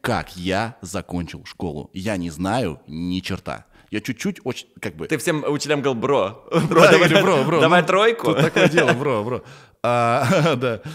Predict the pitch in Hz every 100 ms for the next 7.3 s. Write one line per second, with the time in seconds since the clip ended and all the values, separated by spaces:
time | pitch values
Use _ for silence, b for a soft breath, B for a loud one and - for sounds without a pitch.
0 | B - 110 160 156 90 104 117 120 127
1 | 127 120 - - - 170 - 131 123 -
2 | 117 - 92 92 95 147 180 - - -
3 | 110 120 147 175 196 - 123 92 104 110
4 | 120 104 131 131 90 123 104 107 107 117
5 | 170 196 71 65 _ _ 95 131 147 139
6 | - 202 202 180 190 233 214 151 170 -
7 | 185 101